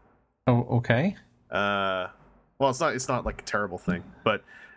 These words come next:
Speaker 2: we're running real close to our deadline, and I want T J to be able to finally tell this story.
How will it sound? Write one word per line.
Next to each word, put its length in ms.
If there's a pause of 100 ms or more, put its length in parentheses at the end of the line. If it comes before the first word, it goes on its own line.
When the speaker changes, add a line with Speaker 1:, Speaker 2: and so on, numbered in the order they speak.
(100)
Speaker 2:
we're 120
running 260
real 240
close 300
to 100
our 120
deadline, 440
and 80
I 40
want 220
T 120
J 120
to 80
be 120
able 120
to 60
finally 380
tell 200
this 140
story. 340